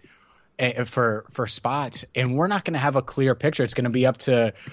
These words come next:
really everyone that's at camp covering it to figure out who's, who has the big preseason game number three, only it's gonna be training camp practice number twenty-two on a Thursday. And, and, like, those things, like, whoever stands out in those practices,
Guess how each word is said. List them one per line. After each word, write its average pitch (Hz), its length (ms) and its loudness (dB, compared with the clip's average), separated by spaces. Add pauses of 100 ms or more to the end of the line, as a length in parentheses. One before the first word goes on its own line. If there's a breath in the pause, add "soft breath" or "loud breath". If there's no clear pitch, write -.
(200 loud breath)
really 160 400 4
everyone 147 420 2
that's 135 220 -2
at 117 120 0
camp 147 300 -2
covering 143 440 -2
it 101 240 -10 (520)
to 131 120 -2
figure 147 420 2
out 139 260 0
who's, 143 540 0 (420 loud breath)
who 156 320 4
has 147 300 0
the 131 100 -2
big 117 240 -2
preseason 127 640 0
game 117 240 2
number 117 260 2
three, 104 400 0
only 120 300 2
it's 113 100 -2
gonna 120 160 2
be 110 140 4
training 131 320 2
camp 113 240 0
practice 113 420 -2
number 107 240 -2
twenty-two 113 800 0 (260 loud breath)
on 127 160 4
a 120 60 2
Thursday. 139 580 0 (400 loud breath)
And, 123 180 2
and, 131 100 2
like, 110 220 0
those 127 320 4
things, 165 260 2
like, 107 160 -2
whoever 135 380 2
stands 135 340 -2
out 135 140 0
in 120 140 0
those 120 180 -4
practices, 110 760 -2